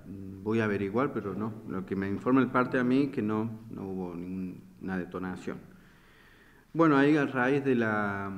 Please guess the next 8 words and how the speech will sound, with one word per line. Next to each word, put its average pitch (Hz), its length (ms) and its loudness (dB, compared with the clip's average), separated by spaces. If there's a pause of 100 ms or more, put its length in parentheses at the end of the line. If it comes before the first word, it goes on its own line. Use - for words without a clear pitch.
(920)
de 92 960 -6
la, 95 260 -4
de 76 380 -8
este 95 160 -12
señor 107 340 -2
Ahumada 107 400 0
defender, 101 640 -2 (320)
eh, 92 460 -10